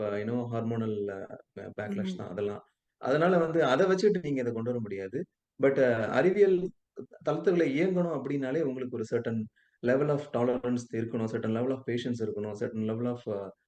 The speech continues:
Speaker 1: observation skills இருக்கணும். இதெல்லாம் இருந்தா தான் நீங்க அந்-, அந்த இடத்துக்கு நகர முடியும். அ அப்படி ந-,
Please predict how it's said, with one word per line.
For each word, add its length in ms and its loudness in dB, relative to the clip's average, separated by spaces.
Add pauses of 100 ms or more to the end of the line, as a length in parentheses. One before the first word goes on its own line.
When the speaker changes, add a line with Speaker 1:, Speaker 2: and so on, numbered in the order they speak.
(220)
Speaker 1:
observation 560 2
skills 320 -2
இருக்கணும். 380 -2
இதெல்லாம் 360 6
இருந்தா 320 2
தான் 160 2
நீங்க 200 2
அந்-, 260 -8
அந்த 220 0 (100)
இடத்துக்கு 360 -2
நகர 240 -4
முடியும். 360 -8 (500)
அ 100 0 (420)
அப்படி 260 2
ந-, 180 4